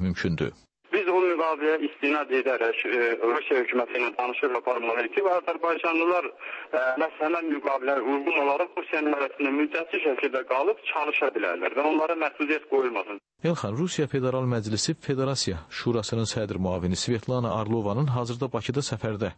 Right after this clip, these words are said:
Speaker 1: olmasından istifadə edib onun da məsələyə münasibətini öyrəndim. Svetlana Arlova deyir ki, Azərbaycanda və Rusiyada miqrasiya ilə məşğul olan nazirliklər yanvarın on beşində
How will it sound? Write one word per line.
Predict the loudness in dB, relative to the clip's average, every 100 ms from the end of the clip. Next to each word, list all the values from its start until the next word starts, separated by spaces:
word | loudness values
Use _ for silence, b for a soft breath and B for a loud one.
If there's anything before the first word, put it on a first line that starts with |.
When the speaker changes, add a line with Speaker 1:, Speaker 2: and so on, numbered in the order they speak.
| _
Speaker 1:
olmasından | -2 0 0 0 0 0
istifadə | -2 -4 -2 0 0
edib | 0 -2 -2
onun | 0 2
da | 0
məsələyə | 0 0 0 2 2
münasibətini | 0 -2 -4 -2 0
öyrəndim. | 2 2 -2 -6 -16 B B B
Svetlana | -6 -2 0 0 0 0 0
Arlova | 0 0 0
deyir | 0 0
ki, | 0 0 -2 B B -4
Azərbaycanda | 0 0 2 2 2 2
və |
Rusiyada | 2 0 0 2
miqrasiya | 2 2 2 0 2 2
ilə | 2 0
məşğul | -2 0 2
olan | 2 2
nazirliklər | 0 0 -2 0 2 0 0
yanvarın | -2 0 0 2 2
on | 2
beşində | 0 0 0